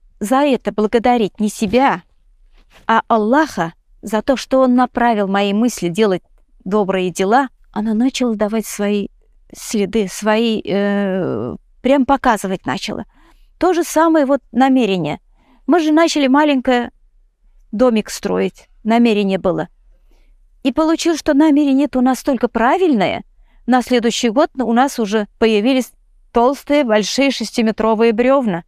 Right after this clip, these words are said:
и мы построили вот эту красоту. Это говорит о том, что наши вот намерения, они правильные. И Аллах, субхану ва тааля, сам показывает. И для лечения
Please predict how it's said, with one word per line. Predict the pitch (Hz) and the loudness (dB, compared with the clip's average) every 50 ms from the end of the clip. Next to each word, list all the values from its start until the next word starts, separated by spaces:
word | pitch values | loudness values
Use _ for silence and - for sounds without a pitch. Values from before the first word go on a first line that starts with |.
| _ _ _ _ _ _ _ _ | _ _ _ _ _ _ _ _
и | - 247 | 0 2
мы | 226 233 226 | 2 2 2
построили | - 226 208 - - - 220 247 277 294 | 2 0 0 0 -2 0 2 2 2 2
вот | 269 240 220 - | 2 0 0 0
эту | 202 - - 196 | -2 -2 -2 -4
красоту. | - - 233 247 - - 311 330 - - 262 165 - - _ _ _ - _ - _ _ _ - _ - 226 - _ | -4 -4 -6 -4 0 0 0 0 0 -2 -4 -4 -4 -8 _ _ _ -20 _ -20 _ _ _ -20 _ -20 -20 -6 _
Это | 240 226 - - 196 | -4 -2 0 -2 -2
говорит | 208 196 196 196 196 196 - - | -2 -2 -2 -2 -2 -4 -4 -4
о | 180 | -6
том, | - - 294 311 | -2 -2 -2 -2
что | 247 - - - 196 190 - _ | -2 -8 -8 -8 -8 -8 -8 _
наши | 190 196 220 226 - - 220 | -4 -4 -4 -4 -4 -6 -4
вот | 196 190 190 - _ _ | -4 -4 -6 -6 _ _
намерения, | 196 196 202 202 202 247 285 294 277 233 196 185 175 165 - - | -4 -2 0 0 0 0 0 0 0 0 -2 -2 -4 -6 -8 -8
они | - 185 180 202 214 | -8 -6 -6 -6 -8
правильные. | - - 214 226 226 226 208 202 196 190 180 175 170 131 139 160 196 - _ _ _ _ _ - - - | -6 -4 -2 -2 0 -2 -2 -2 -4 -4 -4 -4 -6 -6 -6 -8 -10 -14 _ _ _ _ _ -16 -14 -8
И | - 269 277 | -2 0 0
Аллах, | 277 302 320 320 - - | 2 2 2 0 0 -4
субхану | - - - 233 262 269 262 | -12 -12 -4 -2 0 2 2
ва | 254 - | 2 0
тааля, | 262 240 233 233 240 226 | 0 0 0 0 0 -2
сам | - - 247 233 214 | -2 -2 -4 -4 -2
показывает. | - 240 214 - - 208 208 202 - 202 196 202 202 - - _ _ _ _ 302 240 - | -2 -4 -6 -4 -4 -4 -4 -6 -6 -6 -4 -4 -6 -6 -10 _ _ _ _ -20 -18 -6
И | - 262 262 254 247 - _ _ _ _ _ _ _ _ _ _ - | -2 0 0 0 -2 -4 _ _ _ _ _ _ _ _ _ _ -8
для | 196 - 247 269 294 302 | -2 0 2 2 2 2
лечения | 294 302 - - - - 247 240 240 226 226 226 220 226 | 2 0 -2 -4 -4 -2 0 0 2 2 2 0 0 -2